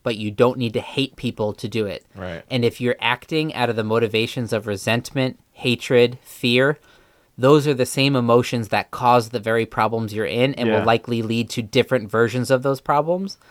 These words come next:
Speaker 1: And
Speaker 2: It,
Speaker 1: the only
Speaker 2: it's so
Speaker 1: solution might be, like, actual love.
Speaker 2: It's so funny how that, a-, a-, again, that comes back to this idea of, like, the, the extremes have more in common with each other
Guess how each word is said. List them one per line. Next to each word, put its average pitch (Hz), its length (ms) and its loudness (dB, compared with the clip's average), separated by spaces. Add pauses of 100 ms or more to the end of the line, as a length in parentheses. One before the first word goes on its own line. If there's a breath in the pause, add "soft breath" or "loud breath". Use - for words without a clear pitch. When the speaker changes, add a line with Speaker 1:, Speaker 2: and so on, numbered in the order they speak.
(160 soft breath)
Speaker 1:
And 123 100 0
Speaker 2:
It, 120 40 2
Speaker 1:
the 123 100 0
only 139 180 4
Speaker 2:
it's 131 80 -2
so 165 120 2
Speaker 1:
solution 135 340 2
might 113 180 0
be, 113 300 -4
like, 110 200 -4 (200)
actual 113 420 -4
love. 107 320 -2
Speaker 2:
It's 120 140 -6
so 139 160 2
funny 135 260 -4
how 113 140 0
that, 104 280 -4
a-, 120 180 -4 (160)
a-, - 40 -18 (460)
again, 127 260 0
that 107 140 -2
comes 107 260 -6
back 104 260 0
to 117 80 -8
this 87 200 -8
idea 92 360 -4
of, 87 120 -8
like, 92 260 -6 (440 soft breath)
the, 107 120 -4
the 107 240 -2
extremes 113 680 -4
have 101 220 -4
more 98 280 -4
in 95 80 -6
common 117 420 -2
with 82 160 -8
each 73 160 -12
other - 320 -14